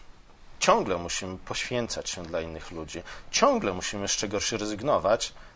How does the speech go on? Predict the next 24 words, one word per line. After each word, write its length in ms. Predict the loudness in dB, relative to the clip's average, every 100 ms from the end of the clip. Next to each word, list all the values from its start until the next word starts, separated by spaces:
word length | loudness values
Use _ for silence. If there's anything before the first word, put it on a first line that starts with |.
| -6
ze 120 | -2
względu 420 | -2 0 0 0
na 120 | -4 -6
coś 260 | -6 -6
lepszego. 540 | -4 -2 0 0 -2 -10 -14 -20 -14 -2
Nie 100 | 2
możemy 380 | 4 6 4 2
być, 300 | -4 -6 -6
innymi 320 | -4 -2 -2
słowy, 360 | -2 -2 0 0 -2 -14 -16 -6
e, 100 | -4 -4 -6
takimi 400 | -6 -4 -4 -4 -10 -8
stricte 720 | -6 -4 -2 -2 -2 -2 -2 -4 -12 -6
konserwatystami, 1040 | -4 -2 -2 0 0 0 -2 0 0 -2 -14 -18 -20 -6
którym 300 | -2 0 4
zależy 300 | 6 4 0
tylko 280 | -4 0
i 80 | 0
wyłącznie 360 | 2 0 0 -2
na 80 | -2
zachowanie 560 | 0 0 0 0 -2
tego, 320 | -2 0 0
co 180 | -2 -4
mamy. 380 | -4 -6 -6 -10